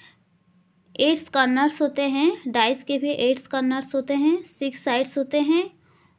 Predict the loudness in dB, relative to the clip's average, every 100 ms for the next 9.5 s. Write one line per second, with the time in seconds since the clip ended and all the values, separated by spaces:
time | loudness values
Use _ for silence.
0 | -8 -2 0 -2 -4 -2 -2 -4 -8 _
1 | _ _ _ _ _ _ -4 -2 -4 -10
2 | -20 _ _ _ -6 -6 -4 -8 -6 -4
3 | -2 0 -2 0 2 2 2 0 -2 -2
4 | -2 -2 0 2 2 0 -6 -8 -10 -10
5 | -12 -8 -6 -4 -2 -2 -2 -6 -10 -10
6 | -10 -6 -4 -4 -6 _ _ _ _ _
7 | _ -4 -2 0 2 0 0 -8 -12 -14
8 | -8 -6 -6 -10 _ _ _ _ _ _
9 | -6 -4 -2 -4